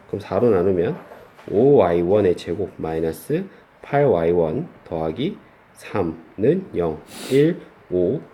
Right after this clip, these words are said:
일, 삼, 마이너스, 마이너스. 이렇게 되네요. 따라서 와이원은 얼마거나 일이거나 와이원은 얼마 나오겠습니까? 오분의 삼 되네요.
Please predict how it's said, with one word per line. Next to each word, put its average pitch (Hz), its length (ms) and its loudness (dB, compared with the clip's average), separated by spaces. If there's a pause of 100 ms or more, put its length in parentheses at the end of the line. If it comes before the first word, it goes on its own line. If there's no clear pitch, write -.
일, 143 320 -4 (220)
삼, - 360 -4 (160)
마이너스, 87 440 -2
마이너스. 76 560 -8 (320)
이렇게 85 260 -6
되네요. 73 320 -10 (680)
따라서 151 320 0
와이원은 104 580 4
얼마거나 123 640 0 (280)
일이거나 127 680 -2 (240)
와이원은 98 760 0
얼마 101 260 0
나오겠습니까? 76 840 -4 (320)
오분의 85 360 -2
삼 92 240 -6
되네요. 90 340 -6